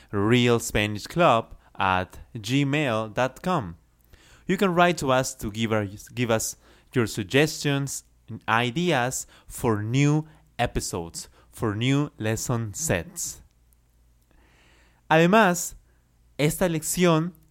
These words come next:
usted debe escucharla varias veces. Usted debe escuchar la lección varias veces. Aprenda profundamente. Learn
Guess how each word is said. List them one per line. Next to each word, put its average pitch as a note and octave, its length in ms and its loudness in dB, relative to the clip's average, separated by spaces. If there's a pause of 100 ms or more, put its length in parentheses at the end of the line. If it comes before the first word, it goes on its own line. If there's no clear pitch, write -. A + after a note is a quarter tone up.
usted C#3 420 -2
debe B2+ 400 0
escucharla C3 880 -2
varias G#2+ 600 0
veces. F2 540 -10 (220)
Usted A#2 340 -4
debe B2 340 2
escuchar A#2+ 640 -4
la A#2+ 100 -6
lección D3 580 -2 (360)
varias G#2+ 460 2
veces. F2 460 -6 (260)
Aprenda C3+ 800 2
profundamente. G2 1200 -2 (340)
Learn B2 520 4